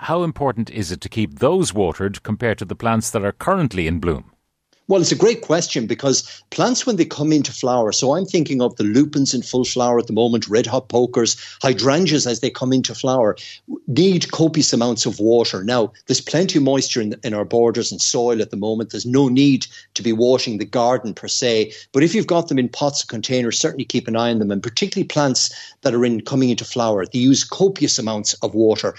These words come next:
Speaker 2: So hanging baskets, window boxes, patio planters that are flowering, deadhead them on a regular basis,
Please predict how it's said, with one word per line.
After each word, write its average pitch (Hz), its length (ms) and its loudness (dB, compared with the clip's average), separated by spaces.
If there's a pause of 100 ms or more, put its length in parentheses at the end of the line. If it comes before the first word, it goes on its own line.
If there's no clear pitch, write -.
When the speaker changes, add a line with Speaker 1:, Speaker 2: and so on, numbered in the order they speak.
(160)
Speaker 2:
So 131 180 0
hanging 147 360 4
baskets, 127 480 -2
window 123 240 2
boxes, 113 560 0 (200)
patio 127 360 -2
planters 113 540 -4
that 107 120 -4
are 107 100 -2
flowering, 117 580 0 (360)
deadhead 175 440 0
them 151 100 -6
on 156 100 -6
a 147 60 -6
regular 143 280 -6
basis, 139 560 -8